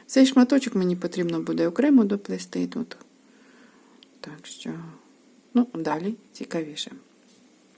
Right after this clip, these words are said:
Так. Велика вона композиція.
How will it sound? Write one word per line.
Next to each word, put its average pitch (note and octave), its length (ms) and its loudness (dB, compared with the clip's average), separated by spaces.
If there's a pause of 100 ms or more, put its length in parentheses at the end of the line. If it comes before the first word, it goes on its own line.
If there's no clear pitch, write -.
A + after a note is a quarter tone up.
(880)
Так. D#3 560 -8 (1400)
Велика G3 460 6
вона E3+ 200 0
композиція. F#3 880 2